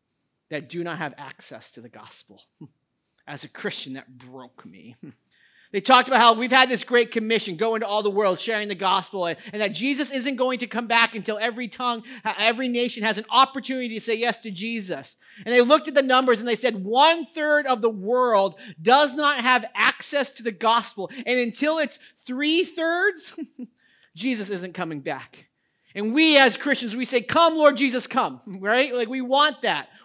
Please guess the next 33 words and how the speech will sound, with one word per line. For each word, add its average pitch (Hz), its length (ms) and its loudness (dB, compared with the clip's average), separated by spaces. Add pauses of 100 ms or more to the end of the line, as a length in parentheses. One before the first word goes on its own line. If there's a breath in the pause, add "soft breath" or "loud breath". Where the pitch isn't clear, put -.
One-third 269 640 4
of 240 40 0
the 233 80 0
world 226 300 0
still 208 180 -6
needs 190 200 -6
to 185 80 -10
hear 175 80 -4
about 156 240 -6
Jesus. 139 400 -12 (200 loud breath)
I 254 200 6
am 269 120 2
so 294 440 4
thankful 277 460 0
that 190 320 0
God, 247 500 4 (160 loud breath)
uh, 220 200 4
worked 277 320 2
in 269 80 -6
my 240 140 2
life 233 200 4
to 208 60 -14
say 220 140 -2
yes 240 360 4
to 269 40 -12
that 240 160 2
invite 214 280 0
and 214 80 -4
that 208 100 -2
it 202 120 -6
worked 208 300 -8
it 175 80 -8
out. 165 200 -2